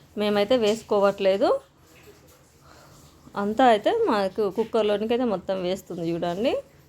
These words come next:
చాలా అంటే చాలా బాగుంది. బబుల్స్ ఏం లేకుండా మంచిగా మళ్ళీ ఒకసారి కలిపింది. కలిపి తర్వాత మనము ఆ కుక్కర్లో వేసిన తర్వాత కూడా బబుల్స్ అట్లా ఏం లేకుండా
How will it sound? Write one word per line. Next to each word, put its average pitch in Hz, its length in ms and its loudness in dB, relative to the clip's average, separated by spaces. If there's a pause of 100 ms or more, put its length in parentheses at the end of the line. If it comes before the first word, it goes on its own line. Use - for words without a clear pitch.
(1300)
చాలా 185 300 4
అంటే 226 180 -2 (140)
చాలా 185 400 2
బాగుంది. 190 280 0
బబుల్స్ 220 480 2
ఏం 220 200 4
లేకుండా 220 520 0 (540)
మంచిగా 214 380 0
మళ్ళీ 202 340 2
ఒకసారి 202 360 2
కలిపింది. 190 680 -2
కలిపి 220 400 0
తర్వాత 208 300 0 (120)
మనము 208 240 -2 (260)
ఆ 202 40 2 (100)
కుక్కర్లో 208 360 0
వేసిన 220 300 0
తర్వాత 202 240 -4
కూడా 262 100 0 (100)
బబుల్స్ 214 300 -2
అట్లా 185 200 -2
ఏం 190 160 -4
లేకుండా 220 460 -2